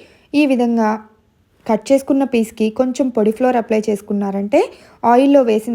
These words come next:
తర్వాత కూడా మనకి అసలు లోపల స్టఫింగ్ బయటికి రాదు. నేను ఫస్ట్ అప్లై చేయటం మర్చిపోయాను, so తర్వాత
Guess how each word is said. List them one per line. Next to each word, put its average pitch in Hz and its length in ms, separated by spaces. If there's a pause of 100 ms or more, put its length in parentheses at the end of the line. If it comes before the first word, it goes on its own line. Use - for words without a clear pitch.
తర్వాత 208 280 (100)
కూడా 214 200
మనకి 208 220 (160)
అసలు 233 260 (160)
లోపల 208 300
స్టఫింగ్ 254 400
బయటికి 196 340
రాదు. 190 220 (440)
నేను 247 220
ఫస్ట్ 208 300
అప్లై 240 260
చేయటం 247 300
మర్చిపోయాను, 208 600 (120)
so 247 80 (100)
తర్వాత 202 300